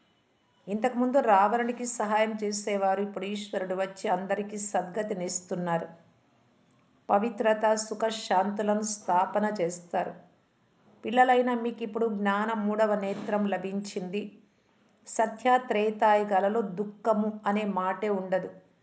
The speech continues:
ఎవ్వరూ నిందించరు, మురికి పదార్థాలను తినరు. ఇక్కడ ఎంత మురికి పదార్థాలు తింటారో చూడండి.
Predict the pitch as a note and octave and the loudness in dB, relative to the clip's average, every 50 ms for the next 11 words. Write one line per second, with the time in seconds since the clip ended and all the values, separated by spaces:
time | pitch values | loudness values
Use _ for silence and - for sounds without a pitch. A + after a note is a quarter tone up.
0 | _ _ _ - - G#3+ A3+ G#3 G#3 G#3 A#3+ B3 B3+ C4 B3 A3+ G#3+ G#3+ G#3+ G#3+ | _ _ _ -12 -2 0 0 0 2 4 4 6 6 4 2 0 0 0 0 0
1 | G#3 G#3+ A3+ A3 A3 G#3+ - - G3 - - - - - _ _ _ _ _ _ | 0 -2 -4 -4 -6 -6 -2 -2 -2 -2 -2 -8 -10 -18 _ _ _ _ _ _
2 | _ _ _ _ - G3+ G#3 A#3 B3 B3+ C4 C4+ C4+ C4+ C4 G#3+ G#3+ G#3+ G#3 G#3 | _ _ _ _ -6 -4 0 0 0 0 -2 -6 -6 0 0 2 4 6 6 6
3 | A3 G#3+ G#3 - - A3 G3+ G3 G3 G3 G#3 - - - G#3 G3 F3+ F3 E3+ E3+ | 6 4 -2 -4 0 2 4 4 4 2 0 -4 -6 -4 -4 -4 -2 -2 -4 -4
4 | F3 - - - - - - - _ _ _ _ - G3+ A#3 A#3+ A#3 A#3 A#3+ A3+ | -6 -10 -12 -18 -20 -20 -20 -20 _ _ _ _ -8 -8 -4 0 0 0 2 2
5 | A3 A3 B3 A#3+ - B3+ A#3 A3 A3+ B3 A#3+ - B3+ B3 B3+ B3 G#3 G3+ G#3 G#3 | 0 0 0 0 0 0 0 2 0 0 0 0 -4 -4 0 2 2 4 6 6
6 | A3 G#3+ G#3+ - - G#3 G3+ G3+ G#3 G3+ G#3 G#3+ G#3 G#3 G#3 G#3+ G#3 G#3 G#3 G3+ | 4 4 2 0 2 4 4 4 2 -2 -2 -2 0 0 2 2 2 2 2 0
7 | G3+ G#3 - G#3 G3+ G3 G3 G3 G#3 | -4 -2 -4 -2 0 0 -2 -2 -6